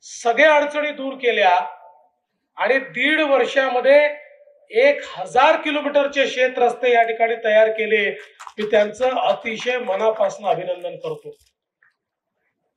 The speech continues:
एखादा लोकप्रतिनिधी ज्यावेळेस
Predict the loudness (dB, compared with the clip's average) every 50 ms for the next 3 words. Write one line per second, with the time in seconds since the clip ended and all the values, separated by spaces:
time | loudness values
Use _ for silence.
0 | _ _ _ _ _ _ _ _ _ -16 -16 -10 -4 0 0 2 2 4 4 4
1 | 4 2 2 0 0 0 -2 -4 -4 -4 -2 -2 -2 -2 -2 -4 -4 -6 -8 -8
2 | -8 -6 -6 -6 -4 0 2 2 2 2 0 -2 -8